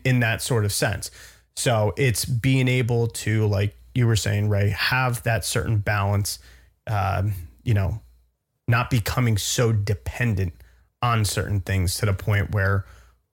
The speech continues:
we are not using our inner tuning fork. We're not following those things. Um, we're also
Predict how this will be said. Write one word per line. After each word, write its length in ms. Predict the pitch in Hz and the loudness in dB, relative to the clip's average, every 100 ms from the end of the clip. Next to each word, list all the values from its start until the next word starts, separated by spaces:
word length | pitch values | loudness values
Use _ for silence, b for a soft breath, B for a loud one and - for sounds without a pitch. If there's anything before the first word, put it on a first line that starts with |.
| - | -2
we 480 | 110 113 107 104 98 - - | 2 4 4 2 0 -4 0
are 120 | 107 | 2
not 300 | 107 98 98 | 2 0 0
using 580 | 101 131 143 95 95 - | 2 2 2 0 -2 -4
our 160 | - 104 | -2 0
inner 220 | 98 92 | 2 0
tuning 340 | - 104 95 76 | 0 2 2 -2
fork. 500 | - 104 - - - | -4 -2 -2 -4 -4
We're 60 | |
not 240 | 101 104 95 | -2 -2 -2
following 500 | - 123 127 107 98 | 0 2 2 2 2
those 260 | 92 92 | 0 -2
things. 400 | - 92 76 104 - B B _ | -2 -2 -2 -4 -8 B B _
Um, 320 | 101 95 92 92 | -2 0 2 2
we're 160 | 98 | 2
also 520 | 101 104 - 101 101 | 2 0 0 2 2